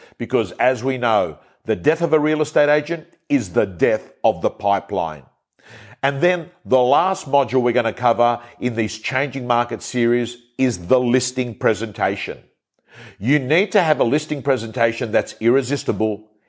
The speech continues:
it's unstoppable, and it's based on process and not price. If you've been winging it, if you've been actually doing it on the run, if you've been overpricing listings to win 'em,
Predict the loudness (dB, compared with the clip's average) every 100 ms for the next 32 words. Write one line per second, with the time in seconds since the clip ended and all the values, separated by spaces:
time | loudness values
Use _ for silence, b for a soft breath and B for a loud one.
0 | _ 0 0 0 -2 0 0 0 2 0
1 | 0 B B B -2 -2 -2 -2 -2 0
2 | -2 -2 -10 _ _ -2 0 0 -2 -4
3 | -4 -2 -2 0 2 0 -2 0 0 0
4 | -6 -16 -20 _ _ _ B B B _
5 | -2 0 0 2 0 0 2 2 0 -2
6 | -6 -8 -12 _ _ _ b b -4 -4
7 | 0 0 2 -2 0 -2 -2 -2 -4 -2
8 | 0 2 0 0 0 2 2 4 2 -2
9 | -8 -6 -4 -2 -4 0 2 2 0 0
10 | 0 0 -2 -6 -2 -2 -2 -6 -8 -4
11 | -2 0 0 0